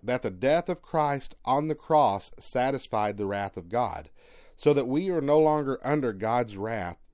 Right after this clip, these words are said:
and judgment. Our debt has been paid. We have been set free. We have been redeemed and made free in Christ. And that freedom and that deliverance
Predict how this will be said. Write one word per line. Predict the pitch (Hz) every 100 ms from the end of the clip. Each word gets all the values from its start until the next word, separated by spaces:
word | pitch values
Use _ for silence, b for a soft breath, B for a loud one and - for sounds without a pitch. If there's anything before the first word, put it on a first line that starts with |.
| -
and | 98 85
judgment. | 107 107 - 69 - _ b b b
Our | 120 117
debt | 98 131 156 113 -
has | 113 107
been | 98 95
paid. | - 104 78 71 - b b
We | 127 131
have | 110 104
been | 131 143
set | - 143 135
free. | - 165
We | 117 127
have | 120 113
been | 131 139 127
redeemed | 110 98 98 170 180 117 85 - 110
and | 117 117
made | 123 139 131
free | - 143 139 110
in | 95
Christ. | 90 - 110 71 - - - b b b b b b
And | 131 135 147
that | 160 - -
freedom | - 202 220 92 67 - _ -
and | 127 156
that | 170 143
deliverance | 147 143 175 165 92 78 - -